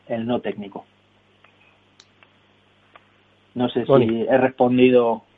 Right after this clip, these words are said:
Speaker 1: a la
Speaker 2: Sí,
Speaker 1: pregunta.
Speaker 2: sí, sí. Sí, sí, sí, absolutamente. Además es que es uno de los aspectos que siempre, eh, reivindicamos, ¿no?, en este programa, la transversalidad del talento, ¿no?, y el interés que deben tener en la ciberseguridad cada uno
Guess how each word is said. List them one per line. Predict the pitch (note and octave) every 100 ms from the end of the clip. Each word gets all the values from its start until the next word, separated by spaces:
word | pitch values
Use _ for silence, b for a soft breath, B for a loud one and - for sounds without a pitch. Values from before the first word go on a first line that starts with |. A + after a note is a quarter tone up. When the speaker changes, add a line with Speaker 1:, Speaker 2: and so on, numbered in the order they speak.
| - -
Speaker 1:
a | B2
la | A#2
Speaker 2:
Sí, |
Speaker 1:
pregunta. | A2 A#2+ B2 C#3+
Speaker 2:
sí, |
sí. | C3+ C3+ C3 G#2 -
Sí, | - F3
sí, | - D3
sí, | C3+ C#3
absolutamente. | A#2+ - C3 C#3+ B2 B2 B2 A2 G2
Además | G#2 B2+ C3+
es | C#3 -
que | D3+ C#3+ b b b b -
es | B2 -
uno | C#3 C#3+
de |
los | C#3+ B2+
aspectos | A#2 C#3 A#2+ C#3 -
que | B2 G#2+
siempre, | - C#3 A#2+ A#2+ A#2 G#2+ - b b b b -
eh, | C3+ B2 A#2+
reivindicamos, | A2+ A#2+ A2 F#2+ F2+ D3 A#2+ G2
¿no?, | B2+ C3
en |
este | G2+ -
programa, | G2 F#2 C#3 D#3 G2 G2+
la | A2 G#2+
transversalidad | A#2+ B2 G#2+ A#2+ B2 A2+ A#2+ C#3
del | D#3+
talento, | C3+ A2+ D#3+ E3 A2+
¿no?, | B2+ F3+
y | D3+
el | B2
interés | A#2 G#2+ A#2 A#2+
que | D3
deben | C3+ C3
tener | C3 C#3+
en | D3
la |
ciberseguridad | C3 B2+ A2 G#2+ G2+ C3+ C3
cada | C#3 A2+
uno | A2+ B2+ C#3+